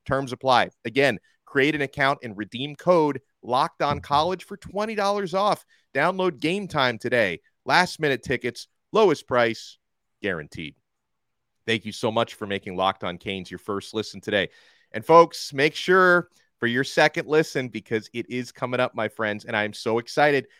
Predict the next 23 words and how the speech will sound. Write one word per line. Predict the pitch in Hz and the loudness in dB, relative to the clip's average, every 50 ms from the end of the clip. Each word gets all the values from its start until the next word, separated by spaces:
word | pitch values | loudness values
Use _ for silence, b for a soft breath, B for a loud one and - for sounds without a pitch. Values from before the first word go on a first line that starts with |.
| b b | b b
College | - 139 139 147 135 - | -2 0 2 2 0 0
football | - 190 180 - - 165 160 | -4 -6 -4 0 0 0 0
season | - - 185 180 165 143 160 | 0 -4 -8 -10 -8 -8 -8
is | 156 - | -8 -6
here. | - 175 170 175 175 165 b b b b - | -2 0 0 2 0 0 b b b b -4
This | 165 196 - | -4 -4 -4
season, | - 208 202 190 196 202 | -6 -8 -6 -4 -4 -4
Locked | 170 180 180 196 196 - - | -2 0 0 0 0 0 2
On | 202 202 214 214 | 4 4 4 4
has | 180 190 190 - | 2 0 -4 -4
kicked | - - 156 - 226 - - | -4 -4 -2 -2 -2 -2 -2
up | 240 240 247 247 - | -2 0 0 0 0
our | 185 202 208 | 0 0 0
coverage | - - 226 208 175 214 214 185 156 | 2 2 2 2 2 0 -2 -4 -4
with | 143 165 - | -8 -8 -4
Locked | 139 156 185 185 - - | -2 -2 -2 -2 -2 -2
On | 175 170 165 | -4 -4 -4
College | - - 156 156 160 156 147 - | -2 -2 0 0 0 0 -2 -4
Football | - 156 - - 139 139 - _ - | -6 -6 -2 0 0 0 0 _ -4
Kickoff | 156 147 - 139 131 127 - - | -6 -4 0 0 0 0 0 -2
Live. | 113 113 113 107 98 - _ | 0 2 4 4 2 0 _
Each | 165 170 190 - | -8 -10 -10 -10
Friday, | - - 202 196 185 165 147 139 139 143 151 151 | -4 2 4 6 6 6 6 4 2 0 -2 -4